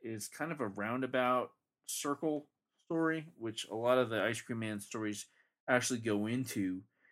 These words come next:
uh, where you think that it's a descent into madness and they get out. No, it's always this weird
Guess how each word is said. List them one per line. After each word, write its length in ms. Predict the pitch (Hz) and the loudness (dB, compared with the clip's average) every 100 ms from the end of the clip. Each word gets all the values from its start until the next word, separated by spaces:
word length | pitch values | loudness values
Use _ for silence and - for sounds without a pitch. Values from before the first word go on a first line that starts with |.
| _ _ | _ _
uh, 200 | 113 107 | 0 2
where 540 | 101 104 104 104 101 98 | 2 0 2 4 2 -2
you 240 | 113 113 | -4 -6
think 420 | 113 135 123 117 | -2 0 0 -2
that 380 | 110 110 104 101 - | -4 0 0 -2 -6
it's 220 | 104 - | -10 -8
a 40 | |
descent 340 | 104 98 127 101 | -2 0 0 0
into 100 | 107 | -2
madness 480 | 107 110 107 104 110 | 0 0 0 -2 -2
and 100 | 101 | -4
they 80 | |
get 140 | 92 104 | -2 0
out. 260 | 101 95 | 0 0
No, 220 | 113 107 95 | -4 -4 -4
it's 160 | 92 | -4
always 300 | 110 113 110 | -2 -2 -2
this 180 | 98 - | -4 -6
weird 460 | 104 107 107 95 | -4 -4 -2 -4